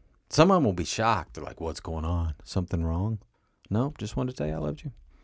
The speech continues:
Just wanted to say I'm proud of you. Yeah, have you, have, heck, have some of you told your kids you're proud of 'em? See, some of you haven't even done that, and that's the very thing you want from your dad.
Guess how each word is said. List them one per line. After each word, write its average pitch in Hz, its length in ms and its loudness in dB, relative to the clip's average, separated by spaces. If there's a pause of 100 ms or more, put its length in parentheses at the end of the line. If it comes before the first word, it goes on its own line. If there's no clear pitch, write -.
(380)
Just - 120 -6
wanted 123 140 4
to - 20 0
say 135 80 4
I'm 131 100 2
proud 139 240 2
of 123 80 -4
you. 117 180 -4
Yeah, 147 180 6
have 143 100 0
you, 151 120 2 (420)
have, 80 180 -6 (580)
heck, 101 240 -2
have 78 100 -4
some 107 220 2
of 110 140 0
you 104 80 0
told 95 260 0
your 117 80 -4
kids 127 220 -4
you're 117 80 -2
proud 127 240 -2
of 180 80 -6
'em? 190 100 -8 (1500)
See, 175 300 6
some 170 260 4
of 165 140 4
you 139 80 6
haven't 131 280 2
even 104 180 2
done 101 160 4
that, 120 200 2
and 87 160 -2
that's 104 280 0
the 98 100 -2
very 101 420 4
thing 95 260 -2
you 82 140 -4
want 80 280 -4
from 76 160 -8
your 73 100 -6
dad. 57 300 -10